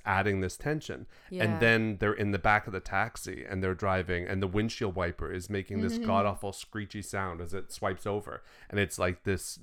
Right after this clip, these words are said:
Speaker 1: jarring metronome in the middle of their argument.
Speaker 2: Yeah,
Speaker 1: And
Speaker 2: it's,
Speaker 1: then
Speaker 2: it's the real world. That's what's the beauty of this. It's like a conversation that happens in the real world. It's not your idolized couple photo on Instagram.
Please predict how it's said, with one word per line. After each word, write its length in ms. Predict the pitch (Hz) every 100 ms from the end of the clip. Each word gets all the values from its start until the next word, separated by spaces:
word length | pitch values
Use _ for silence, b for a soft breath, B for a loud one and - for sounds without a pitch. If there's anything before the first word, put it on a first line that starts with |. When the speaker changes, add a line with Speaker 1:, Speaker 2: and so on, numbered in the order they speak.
| 101
Speaker 1:
jarring 560 | 90 92 85 90 92 90
metronome 560 | 87 - 101 85 78
in 60 | 82
the 60 | 87
middle 180 | 87 87
of 100 | 85
their 140 | 87
argument. 440 | 85 87 92 65
Speaker 2:
Yeah, 320 | 202 262 202 - 220
Speaker 1:
And 80 |
Speaker 2:
it's, 120 | 226 233
Speaker 1:
then 180 | 220
Speaker 2:
it's 180 | 247 -
the 200 | - 294 226
real 360 | 214 214 202 196
world. 500 | 170 185 156 87 113
That's 260 | 185 202 262
what's 160 | 247
the 80 | 277
beauty 440 | 202 185 196 220 160
of 180 | -
this. 340 | - - - -
It's 260 | 208 - 226
like 180 | 208 208
a 60 |
conversation 760 | - 208 202 226 - 220 214 214
that 100 | 202
happens 440 | 185 175 190 - _
in 240 | 196 190 196
the 120 | 196
real 360 | 175 180 175 165
world. 340 | 180 156 -
It's 160 | - 190
not 200 | 185 -
your 180 | 202 -
idolized 640 | 170 175 180 170 170 -
couple 300 | - 175 170
photo 380 | - - 156 180
on 140 | 180
Instagram. 720 | 180 156 - 175 - - -